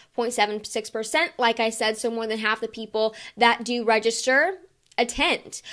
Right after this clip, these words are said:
uh, which is fantastic. I'm, I'm really happy with that stat. Now, I wanted to go over my email sequences. So I have two email sequences. If you, uh, attend live, so if you register for the webinar and you attend the webinar live,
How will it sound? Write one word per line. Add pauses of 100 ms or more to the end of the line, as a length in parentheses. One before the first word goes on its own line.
(120)
uh,
which
is
fantastic.
I'm,
I'm
really
happy
with
that
stat. (260)
Now,
I
wanted
to
go
over (160)
my (100)
email
sequences. (140)
So
I
have
two
email
sequences. (280)
If
you, (400)
uh,
attend
live, (160)
so
if
you
register
for
the
webinar
and
you
attend
the
webinar
live,